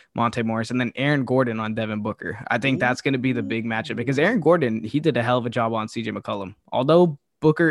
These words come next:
Speaker 1: is better than C J McCollum,
Speaker 2: <laughs>
Speaker 1: I think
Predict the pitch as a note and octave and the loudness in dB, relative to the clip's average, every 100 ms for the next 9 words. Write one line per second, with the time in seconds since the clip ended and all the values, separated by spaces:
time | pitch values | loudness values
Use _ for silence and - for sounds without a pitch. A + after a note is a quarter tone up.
0 | - D#3+ E3 D#3+ - - C#3+ C#3+ C3+ B2+ | 2 4 4 4 -4 0 2 2 2 -2
1 | - C3 B2+ A2+ B2 C3 B2+ B2 D#4+ C4+ | 0 0 0 -2 0 4 4 4 2 4
2 | G4 F#4+ F#4 F#4+ G#4 G#4+ - C3+ E3 D#3 | 4 4 4 4 2 2 4 6 6 6
3 | C#3+ | 4